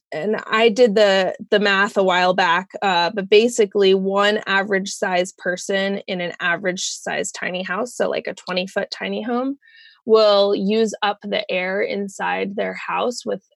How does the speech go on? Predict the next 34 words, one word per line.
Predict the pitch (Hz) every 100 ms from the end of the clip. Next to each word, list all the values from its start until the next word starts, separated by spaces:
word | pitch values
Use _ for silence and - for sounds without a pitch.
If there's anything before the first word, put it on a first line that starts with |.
| 208
everything | 208 220 202 202 208
closed | - 185 185 262 - - -
when | 208
they're | 196 185
building, | 190 196 196 196 196 - _
you | 214
know, | 196 190 -
as | 196 -
tight | - - -
as | 196
we're | 208 190
building, | 208 196 254 285 330 _ - _ -
in | 220
about | 208 190 -
eight | 208 214 -
hours. | 170 - - 240 - - _ _ _
Um, | 208 185 - 226
so | - 220
if | 208 226
you | 233
have | 220 196
a, | 185 _
of, | 220 196 190 226 - _ -
you | 214
know, | 208
another | - 196 190 - - -
part, | 277 294 -
a | 208
person | 294 311 - 302
in | 302
there, | 294 277 262
if | 196
you | 196 190
have | 190